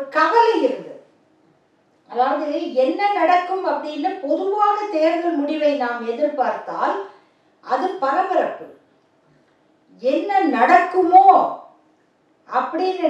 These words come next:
நினைச்சா அது கவலை. எது நடந்துவிடக் கூடாது என்று நினைக்கிறோமோ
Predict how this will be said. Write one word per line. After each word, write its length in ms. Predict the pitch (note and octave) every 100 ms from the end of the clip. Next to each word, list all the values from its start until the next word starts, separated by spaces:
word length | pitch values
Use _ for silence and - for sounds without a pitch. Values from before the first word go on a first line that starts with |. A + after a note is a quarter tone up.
| A#3+
நினைச்சா 420 | B3+ D4 - C4+ D#4+ - -
அது 120 | A3+ - -
கவலை. 360 | G3+ C4 - - - _ _ _ _ _ _ _ _ -
எது 320 | A#3 D4+ G4 G4+ C#4
நடந்துவிடக் 720 | C4 F#4 G4+ G4+ F#4 E4 E4+
கூடாது 540 | F4 G4+ G4+ G4+ F#4+ F4 C#4+
என்று 160 | C#4 C4 A#3+
நினைக்கிறோமோ 720 | C#4+ D4 D4+ C4+ A#3+ B3